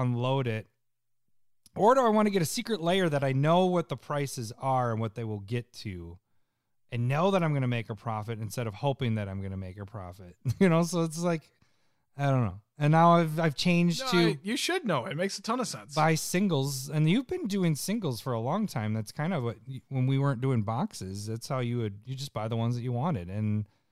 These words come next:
Speaker 1: I like that a lot more 'cause I buy the version that I want. And like I said, with the Secret Layers, it's
Speaker 2: Mm-hmm.
Speaker 1: turned me into more of a collector. So now instead of trying to get the cheapest version, I wanna get the coolest looking version, you know, the full art. You know, that's my thing.
Speaker 2: Which is what you wanted to be doing anyway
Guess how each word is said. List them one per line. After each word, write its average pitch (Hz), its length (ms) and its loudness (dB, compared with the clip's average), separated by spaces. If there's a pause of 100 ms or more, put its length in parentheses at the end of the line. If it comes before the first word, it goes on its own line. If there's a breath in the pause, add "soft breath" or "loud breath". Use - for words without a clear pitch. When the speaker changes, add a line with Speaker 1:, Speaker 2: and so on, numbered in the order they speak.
(540)
Speaker 1:
I 120 60 -8
like 180 200 -4
that 220 120 -4
a 214 40 -4
lot 220 200 -4
more 214 220 0
'cause 127 180 -4
I 127 40 2
buy 139 200 2
the 180 120 0
version 120 540 0
that 98 120 -2
I 92 80 -4
want. 90 260 -6
And 110 160 2
like 113 200 -2
I 123 60 -2
said, 127 180 -2
with 123 120 -2
the 120 80 -8
Secret 127 280 -4
Layers, 139 320 0
it's 117 140 -8
Speaker 2:
Mm-hmm. - 40 -14
Speaker 1:
turned 127 220 0
me 120 140 2
into 117 240 0
more 113 180 0
of 107 80 -6
a 104 40 -2
collector. 110 640 -4 (480 soft breath)
So - 100 -6
now 143 160 6
instead 147 200 2
of 123 60 -2
trying 143 160 2
to 131 60 2
get 127 120 -2
the 113 40 -6
cheapest 160 380 -4
version, 113 340 -2
I 160 80 0
wanna 190 200 4
get 131 120 0
the 131 80 -2
coolest 147 440 -2
looking 143 280 -2
version, 98 320 -4
you 104 60 -2
know, 104 80 -2
the 110 100 -4
full 147 280 -6
art. 160 360 -4
You 117 120 -4
know, 107 60 -2
that's 117 180 -4
my 135 200 -2
thing. - 180 -8
Speaker 2:
Which 160 140 -6
is 165 160 -6
what 175 200 -6
you 180 120 -2
wanted 170 300 -4
to 160 60 -8
be 160 120 -8
doing 147 320 -6
anyway 131 640 -6